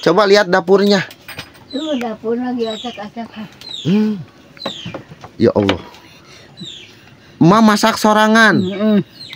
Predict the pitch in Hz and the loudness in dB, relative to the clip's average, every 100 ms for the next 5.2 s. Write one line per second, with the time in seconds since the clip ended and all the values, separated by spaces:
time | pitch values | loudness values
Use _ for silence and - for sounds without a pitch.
0 | - - - 226 226 220 214 220 - 220 | -20 -12 -2 0 2 2 4 2 2 2
1 | 220 202 214 208 220 208 202 247 226 214 | 2 0 -2 0 -2 2 6 6 6 4
2 | 208 214 214 214 214 233 208 202 - - | 6 6 6 6 6 6 6 4 0 -10
3 | - - - 214 214 - 196 135 - - | -16 -6 0 2 2 2 2 2 -2 -20
4 | - - - 220 233 233 220 220 220 220 | -20 -18 -2 2 4 4 2 2 4 6
5 | 208 | 6